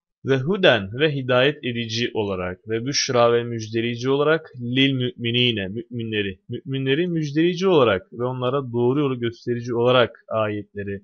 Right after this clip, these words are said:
Cebrail adlı melek senin kalbine indirmektedir. Men, her kim,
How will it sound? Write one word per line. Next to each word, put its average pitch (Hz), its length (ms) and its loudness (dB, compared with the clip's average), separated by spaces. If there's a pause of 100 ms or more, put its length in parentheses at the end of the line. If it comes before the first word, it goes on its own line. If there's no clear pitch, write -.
(460)
Cebrail 113 480 0
adlı 98 200 -6
melek 131 520 -4 (300)
senin 110 380 -6
kalbine 117 580 -2
indirmektedir. 117 840 -6 (1700)
Men, 165 440 2 (100)
her 156 280 2
kim, 147 500 0